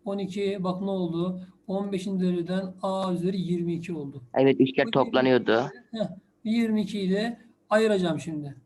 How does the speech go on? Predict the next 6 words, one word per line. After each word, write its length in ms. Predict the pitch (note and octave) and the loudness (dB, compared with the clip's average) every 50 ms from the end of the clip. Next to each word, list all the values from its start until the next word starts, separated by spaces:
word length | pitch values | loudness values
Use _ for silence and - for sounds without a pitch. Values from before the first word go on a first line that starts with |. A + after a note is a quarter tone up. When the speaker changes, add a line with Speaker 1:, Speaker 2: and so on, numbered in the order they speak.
| _ _ _ | _ _ _
Speaker 1:
Şöyle. 440 | - - G3+ F#3 E3 D#3+ D3 C#3 B2+ - - _ _ _ _ _ _ _ - | -8 -4 -2 -2 -2 -2 -4 -8 -10 -14 -18 _ _ _ _ _ _ _ 2
A 220 | G3+ G#3 G#3 G#3 | 4 4 4 4
üzeri 240 | G3 E3+ E3 D3 D3+ | 2 2 0 -2 -2
on 360 | D3 - F#3 F3+ E3 D#3 C#3+ | -4 -4 -4 -4 -4 -4 -4
beş. 420 | C#3+ D#3 G#3 G#3 - - - - _ _ _ _ _ _ _ _ _ _ _ _ - | -6 -6 -8 -8 -10 -12 -14 -16 _ _ _ _ _ _ _ _ _ _ _ _ -2
A 300 | - F3+ F3 F3 F3 - | 2 2 2 2 2 -2